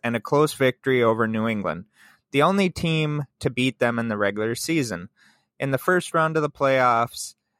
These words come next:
they beat the New England Patriots. Uh,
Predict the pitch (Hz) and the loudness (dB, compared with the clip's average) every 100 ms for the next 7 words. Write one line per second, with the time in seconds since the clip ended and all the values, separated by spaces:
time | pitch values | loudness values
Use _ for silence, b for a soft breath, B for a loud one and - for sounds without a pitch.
0 | _ _ _ _ _ _ _ _ _ _ | _ _ _ _ _ _ _ _ _ _
1 | _ _ _ _ _ _ _ _ 131 127 | _ _ _ _ _ _ _ _ 2 2
2 | 113 - 123 123 - 117 117 120 117 113 | 0 -6 -6 -6 -4 -6 -4 -4 -4 -6
3 | 110 120 110 104 123 113 110 - _ _ | -6 -4 -4 -4 -4 -4 -4 -12 _ _
4 | 120 113 107 | 2 4 4